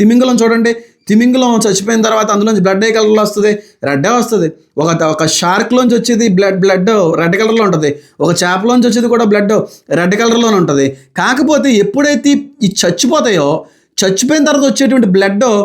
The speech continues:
రెడ్డిష్ కలర్లో ఉండదో, బయటకు వచ్చిన తర్వాత బ్లాక్ ఫార్మేషన్ లాగా ఒక పర్పుల్ రెడ్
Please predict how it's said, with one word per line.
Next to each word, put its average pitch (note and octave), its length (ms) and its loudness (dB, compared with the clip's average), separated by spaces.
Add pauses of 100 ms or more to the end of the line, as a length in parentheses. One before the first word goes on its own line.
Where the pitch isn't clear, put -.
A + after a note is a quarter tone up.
(400)
రెడ్డిష్ F#3+ 340 0
కలర్లో C4 340 0
ఉండదో, A3 240 0 (460)
బయటకు A#3 320 0
వచ్చిన C#4 260 0
తర్వాత A#3+ 180 0 (200)
బ్లాక్ F#3+ 380 0 (120)
ఫార్మేషన్ G#3+ 500 2
లాగా B2 180 -2 (320)
ఒక F3+ 80 -4 (200)
పర్పుల్ B3 440 0 (120)
రెడ్ A3 180 0